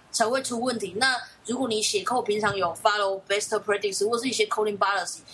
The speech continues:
基本上都不会踩到那个雷。那只有那个 remote code execution 那件事情最严重，那逼得大家都要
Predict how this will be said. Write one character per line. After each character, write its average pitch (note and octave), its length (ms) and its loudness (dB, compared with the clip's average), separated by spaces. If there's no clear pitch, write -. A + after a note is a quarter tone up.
基 C#4 140 0
本 A3 140 2
上 B3 100 2
都 A#3+ 80 0
不 G3+ 80 -2
会 A#3+ 80 2
踩 F#3 140 -4
到 G#3+ 200 2
那 A3+ 140 -6
个 G3+ 80 -2
雷。 E3 220 -8
那 A#3+ 160 4
只 A#3+ 200 -2
有 A3+ 160 2
那 A3+ 160 -2
个 G#3+ 140 2
remote G3+ 340 0
code B3 200 0
execution G3 480 0
那 G3 140 2
件 G3+ 140 2
事 - 100 -4
情 F3 220 -10
最 G#3 160 4
严 F3+ 180 -4
重， F#3+ 240 0
那 G#3 160 2
逼 G#3+ 120 -2
得 F#3+ 220 2
大 G3+ 120 2
家 F#3 140 0
都 F#3+ 220 0
要 G3+ 160 2